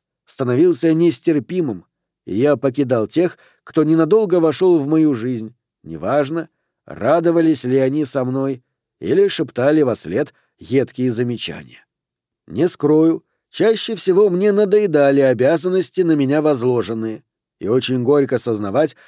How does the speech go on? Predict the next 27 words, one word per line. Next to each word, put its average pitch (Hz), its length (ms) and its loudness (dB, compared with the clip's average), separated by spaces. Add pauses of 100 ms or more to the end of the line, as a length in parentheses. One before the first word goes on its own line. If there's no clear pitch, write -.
(120)
что - 220 -4
ты 160 100 2
утрачиваешь 170 680 2
вкус 175 300 0
к 143 80 -2
жизни, 139 480 -4 (240)
что - 240 0
внутри 160 340 0
тебя 151 340 2 (180)
поселилась 156 580 2 (140)
скрытая 170 640 0
тоска, 131 540 -6 (400)
поганое 147 500 2
онемение, 131 640 -2 (360)
и 120 80 -6
ты 156 120 0
даже 156 280 2
не 160 160 2
способен, 147 680 0 (280)
так 139 240 0
на 123 160 -4
тебя 135 280 0
наваливается 139 720 2
хандра, 117 420 -2 (320)
ни 139 160 -2
яростно 170 600 2
воспротивиться, 165 840 -4